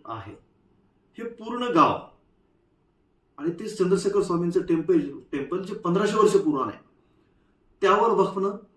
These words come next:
अ, स्वतःचा अधिकार सांगितलाय. जी प्रॉपर्टी त्यांना वाटते की वक्फची आहे, ते सांगून देतात आणि त्याची प्रोसिडिंग चालू करून देऊ शकतात आणि त्याला कोणी रोखणार नाही.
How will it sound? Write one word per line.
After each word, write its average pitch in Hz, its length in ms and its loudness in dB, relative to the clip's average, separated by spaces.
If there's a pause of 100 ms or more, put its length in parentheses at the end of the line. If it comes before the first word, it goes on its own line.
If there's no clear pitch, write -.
(420)
अ, 110 480 -14
स्वतःचा 156 460 -4
अधिकार 123 280 -4
सांगितलाय. - 540 -16 (1700)
जी 220 400 0 (500)
प्रॉपर्टी 175 460 4
त्यांना 170 260 2
वाटते - 340 -2 (500)
की 151 380 -2
वक्फची 135 360 -6
आहे, - 200 -4
ते 170 60 -6
सांगून 139 260 -4
देतात 104 200 -10 (440)
आणि 127 160 -8
त्याची 151 220 -6
प्रोसिडिंग 127 340 -6
चालू 117 180 -6
करून 101 200 -10
देऊ 90 120 -10
शकतात 87 260 -18 (180)
आणि 127 140 -10
त्याला 143 200 -6
कोणी 165 180 -4
रोखणार 98 300 -4
नाही. 87 180 -14